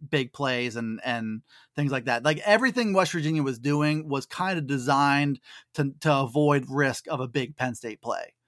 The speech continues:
You know, and that's what, that's what they, th-, th-, they knew that's the one thing that they couldn't afford. They would take their chances anywhere else. Uh, my other, uh, conclusion, you know, based on, on where you're going with Curtis Jacobs, is that I feel like Curtis Jacobs,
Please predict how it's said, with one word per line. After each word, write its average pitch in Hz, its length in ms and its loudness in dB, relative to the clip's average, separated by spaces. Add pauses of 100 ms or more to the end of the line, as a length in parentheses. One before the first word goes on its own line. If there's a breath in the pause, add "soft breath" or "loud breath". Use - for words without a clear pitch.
(380)
You 139 120 -2
know, 156 80 4
and 175 160 2
that's 196 160 6
what, 196 120 0
that's 202 200 8
what 202 80 2
they, 208 120 -2
th-, 208 220 -6
th-, 233 200 2
they 233 200 8
knew 247 160 6
that's 190 280 6
the 170 100 2
one 180 240 4
thing 190 160 2
that 156 140 2
they 156 100 2
couldn't 151 260 0
afford. 123 360 -4
They 143 80 2
would 147 120 0
take 160 160 0
their 147 120 -2
chances 131 500 -4
anywhere 127 340 -2
else. 87 340 -4 (640)
Uh, 143 200 0
my 160 180 4
other, 208 440 4 (440 loud breath)
uh, 143 540 6 (120)
conclusion, 156 920 2
you 143 100 -2
know, 135 220 -2 (100)
based 147 280 0
on, 135 240 0
on 131 200 0
where 135 140 0
you're 127 160 0
going 131 180 0
with 127 140 -4
Curtis 127 260 -4
Jacobs, 127 400 -6
is 120 140 -10
that 127 200 -2
I 226 200 6
feel 180 320 0
like 135 260 0
Curtis 139 300 -2
Jacobs, 123 680 -8